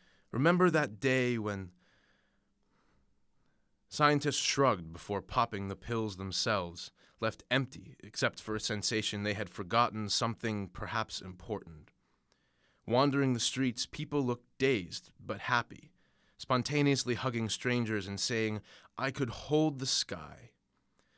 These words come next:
And I, spacious like an empty treasure box, walked home tripping on lost children's shoes, until on the way I met Mistake again and asked, "Do you want to grab a coffee?" Not knowing what that tug at my heart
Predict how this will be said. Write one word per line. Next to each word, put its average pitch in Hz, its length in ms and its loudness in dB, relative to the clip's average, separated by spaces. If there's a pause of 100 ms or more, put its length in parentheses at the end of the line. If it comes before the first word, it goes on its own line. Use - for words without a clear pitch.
(160)
And 113 240 -2
I, 135 400 4 (400)
spacious - 640 0
like 110 160 -10
an 101 160 -6
empty 120 320 -4
treasure 117 420 -4
box, 90 520 -10 (520)
walked 120 320 -2
home 123 300 0
tripping 135 460 -2
on 98 160 -4
lost 113 320 -2
children's 107 560 -4
shoes, 110 580 -2 (500)
until 117 280 -2
on 120 160 2
the 117 80 2
way 113 260 2
I 113 180 4
met 117 280 -2
Mistake 107 520 0
again 92 360 -2
and 87 100 -4
asked, 95 420 -4 (400)
"Do - 80 -10
you 95 60 -2
want 113 120 0
to 110 60 -2
grab 110 220 0
a - 60 -10
coffee?" 165 540 -6 (1000)
Not 117 220 2
knowing 104 400 0
what 90 160 -6
that - 260 -6
tug 120 260 -2
at 107 120 -6
my 92 180 -6
heart - 340 -8